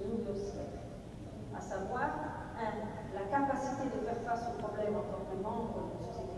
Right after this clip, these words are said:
globale, deux, la capacité de travailler en équipe, en assumant sa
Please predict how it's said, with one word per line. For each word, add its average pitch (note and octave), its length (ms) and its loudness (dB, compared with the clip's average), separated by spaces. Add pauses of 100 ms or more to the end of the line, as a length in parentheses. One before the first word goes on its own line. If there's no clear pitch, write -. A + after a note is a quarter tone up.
globale, - 380 -2 (680)
deux, A#3+ 380 2 (300)
la G3 120 2
capacité A#3+ 600 2
de - 160 2
travailler A3+ 260 4
en G#3 100 0 (120)
équipe, - 280 0 (640)
en F#3+ 160 -6
assumant G3+ 400 -2
sa - 140 -4